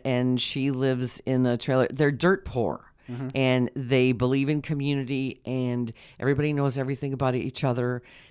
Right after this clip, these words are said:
Speaker 1: and it's very faith. They take these snakes, and they believe that if you've done something bad, you'll get bitten,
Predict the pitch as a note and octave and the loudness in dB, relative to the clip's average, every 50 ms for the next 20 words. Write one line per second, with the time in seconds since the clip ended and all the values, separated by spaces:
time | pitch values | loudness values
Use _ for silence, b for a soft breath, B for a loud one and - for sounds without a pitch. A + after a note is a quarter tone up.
0 | B B - A2 A2 A2 A2+ A2+ A2+ A2+ A2 G2+ - - - - B2 A2+ - - | B B -6 -4 -2 -2 -2 -2 -2 -2 -4 -4 -8 -8 -2 -2 -2 -2 -2 -6
1 | - G#2 G2+ A#2 A#2+ A#2+ B2 B2+ B2+ B2 - C3 B2+ B2 - - A#2 - B2+ B2 | -10 -4 0 0 2 2 2 0 0 0 2 2 2 0 -2 -8 -2 0 0 0
2 | B2 - _ - - E3 C#3 C3+ - - C3 B2 - - - - - C3 C#3+ C#3+ | 0 -4 _ -4 0 0 0 0 -2 -4 -4 -4 -4 -6 -8 -6 -2 0 2 4
3 | C#3 C#3 - - - - - - - - B B B B B B B B B B | 4 2 0 -2 -14 -14 -12 -12 -12 -16 B B B B B B B B B B
4 | B B B B B B2+ C3 B2+ B2 B2 A#2+ A#2 A#2 A2+ B B B B B B | B B B B B 0 2 4 4 4 4 2 0 -2 B B B B B B
5 | - C#3 B2 C#3+ C3+ C3+ C3 D3 C3 C3 C3+ C3+ C3+ C3 A#2 A#2+ A#2+ B2 A#2+ A#2+ | -6 2 6 6 6 6 6 4 2 4 2 2 2 0 0 0 2 2 2 2
6 | - B2+ A#2+ A2+ - C3 B2 B2 B2+ - - B2+ - B2+ A#2 B2 A#2+ A#2 A#2+ A#2+ | 0 -4 -4 -2 0 2 2 2 2 0 -2 -4 -2 0 2 4 4 4 4 4
7 | A#2 A#2+ A2+ A2 A#2 G#2+ - _ - C#3+ C#3 - D3+ D3+ D3 C#3 C3+ C3+ C3+ | 4 2 0 0 -2 -6 -4 _ 2 2 2 4 2 0 0 2 0 -2 -4